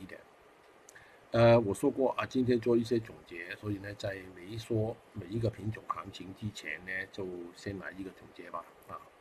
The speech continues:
反正今天也出那个周线、月线了啊，呃，也放假前一天，不应该有太大的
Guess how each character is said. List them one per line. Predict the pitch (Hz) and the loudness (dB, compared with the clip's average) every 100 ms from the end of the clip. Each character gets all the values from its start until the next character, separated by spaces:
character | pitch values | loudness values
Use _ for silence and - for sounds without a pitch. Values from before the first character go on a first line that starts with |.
| - - | -14 -10
反 | 87 | -6
正 | - 110 | 0 2
今 | - 110 | 2 2
天 | 110 107 | 4 4
也 | 92 - | 2 -4
出 | - 110 107 104 107 - - | -6 -2 0 0 -4 -8 -4
那 | 107 | -2
个 | 101 87 87 | -2 -8 -8
周 | - 98 | -2 -2
线、 | - 101 98 | 0 -2 -2
月 | 101 | -2
线 | - 98 | -2 -4
了 | 85 82 - | -6 -16 -12
啊， | 85 - - - - - - - - | -10 -10 -14 -20 -20 -20 -20 -20 -10
呃， | 87 85 87 87 - | -6 -4 -4 -6 -8
也 | 92 | -6
放 | - 117 | 4 6
假 | 113 104 | 6 4
前 | - 85 101 | -2 -8 -8
一 | |
天， | 107 120 123 - - - - - - - - | 0 2 2 -2 -18 -20 -20 -20 -20 -6 2
不 | |
应 | 107 110 107 | 4 4 4
该 | 104 | 2
有 | 101 - - | -2 -4 -8
太 | - 110 90 | -2 -2 -2
大 | - 101 90 87 | 2 4 4 2
的 | 82 80 - | -6 -10 -12